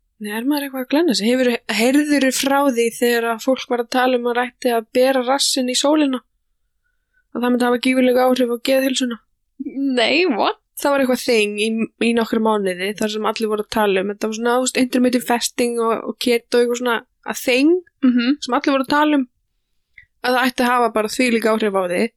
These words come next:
Speaker 1: ef þú múnaðir sólina í klukkutíma.
Speaker 2: <laughs> What?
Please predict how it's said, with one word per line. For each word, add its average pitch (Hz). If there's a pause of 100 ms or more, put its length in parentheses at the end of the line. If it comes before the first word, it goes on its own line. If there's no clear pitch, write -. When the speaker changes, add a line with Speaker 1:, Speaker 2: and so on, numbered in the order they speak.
(260)
Speaker 1:
ef 233
þú 233
múnaðir 240
sólina 190 (180)
í -
klukkutíma. 185
Speaker 2:
<laughs> - (2750)
What? 320